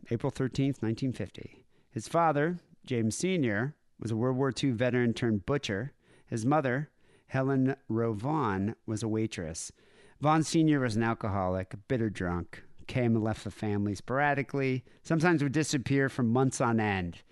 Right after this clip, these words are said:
And then finally, he just took off for good when, uh, uh, Franklin was only eight. Uh, Joseph Paul Franklin's siblings were raised by their very strict mother,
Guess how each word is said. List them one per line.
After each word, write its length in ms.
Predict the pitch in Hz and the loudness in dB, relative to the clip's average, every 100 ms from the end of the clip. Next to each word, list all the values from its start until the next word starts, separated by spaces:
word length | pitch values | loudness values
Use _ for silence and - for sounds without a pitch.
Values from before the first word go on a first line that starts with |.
| - - | -20 -10
And 140 | - 139 | 0 2
then 80 | 143 | 4
finally, 380 | 165 156 156 | 4 4 4
he 120 | 131 139 | 4 2
just 220 | 127 - | 0 2
took 180 | 135 131 | 2 4
off 160 | 120 | 0
for 140 | - 107 | 0 -2
good 320 | 113 113 101 | 0 0 0
when, 240 | 95 92 | 0 0
uh, 240 | 92 85 87 - - _ _ - - | 0 -2 -4 -8 -16 _ _ -10 -6
uh, 100 | 92 | -4
Franklin 360 | 110 101 101 | -4 -4 -4
was 140 | 95 98 | -4 -2
only 200 | 92 - | -4 -4
eight. 400 | 90 87 - - - - _ - - - - - _ | -8 -8 -10 -14 -20 -20 _ -20 -20 -20 -20 -20 _
Uh, 80 | 127 | -2
Joseph 360 | 120 156 - | 2 0 0
Paul 160 | 135 151 | 0 0
Franklin's 440 | - 143 131 131 110 | 2 -2 2 0 0
siblings 420 | 139 123 123 110 | -2 0 0 0
were 140 | 120 104 | -2 -2
raised 380 | 113 123 123 - | 0 0 0 -2
by 100 | 110 | -2
their 100 | 107 | -2
very 240 | 104 113 | -2 -2
strict 360 | - - 127 - | -2 -6 -6 -2
mother, 440 | 104 92 76 78 | -4 -4 -8 -10